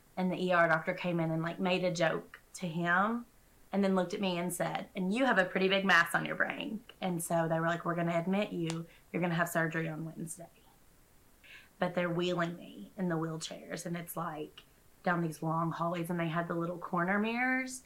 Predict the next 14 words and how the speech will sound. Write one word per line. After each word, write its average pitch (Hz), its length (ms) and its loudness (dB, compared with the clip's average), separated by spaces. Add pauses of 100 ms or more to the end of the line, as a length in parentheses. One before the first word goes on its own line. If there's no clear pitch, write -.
(280)
And 202 80 2
I 196 100 8
remember 190 220 2
just 175 260 -4
looking 170 260 0
at 170 60 -4
myself 170 360 -4
and 180 100 -4
being 180 220 -6
like, 175 400 -10 (1400)
"This 175 140 -12
is 185 120 -2
it. 196 320 2
Like, 175 220 -4